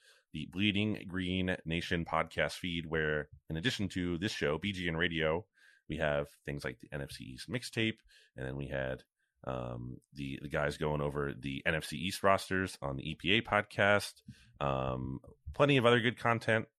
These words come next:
on the feed. John Stolnis doing Eye on the Enemy. Plenty of stuff here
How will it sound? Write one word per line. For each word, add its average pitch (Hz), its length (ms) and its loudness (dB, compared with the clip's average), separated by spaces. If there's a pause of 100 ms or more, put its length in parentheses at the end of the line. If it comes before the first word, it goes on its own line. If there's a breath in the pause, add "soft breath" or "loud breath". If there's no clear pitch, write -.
(120)
on 95 240 6
the 95 60 -2
feed. 98 300 -2
John 80 180 4
Stolnis 85 320 0
doing 76 180 0
Eye 76 140 4
on 73 120 0
the 73 100 2
Enemy. 120 480 4 (160)
Plenty 139 280 6
of 98 120 2
stuff - 380 2
here 73 400 0